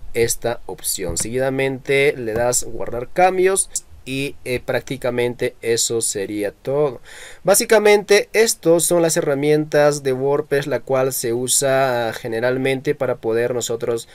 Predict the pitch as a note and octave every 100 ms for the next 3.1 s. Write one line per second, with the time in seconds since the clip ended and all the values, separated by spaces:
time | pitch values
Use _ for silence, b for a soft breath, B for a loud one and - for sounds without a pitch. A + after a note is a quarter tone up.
0 | B B B - A2+ A2+ A2 G#2 - A#2
1 | A2+ - A2+ A2+ A2 G#2+ - A2+ G#2 F#2+
2 | - - - G#2 F#2 - G#2 F#2+ F2 D#2
3 | D2+